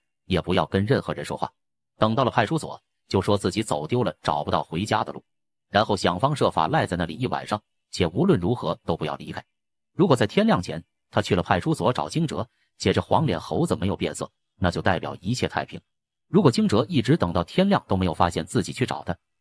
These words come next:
而那黄脸猴子的脸还变成了蓝色，那就不要久留，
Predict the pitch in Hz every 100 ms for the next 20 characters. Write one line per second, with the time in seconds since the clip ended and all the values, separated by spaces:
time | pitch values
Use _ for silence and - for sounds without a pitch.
0 | _ - 131 - 90 170 90 - 78 160
1 | - 78 67 69 - 92 104 85 92 80
2 | - 120 - - _ _ - 90 - 98
3 | 85 69 67 127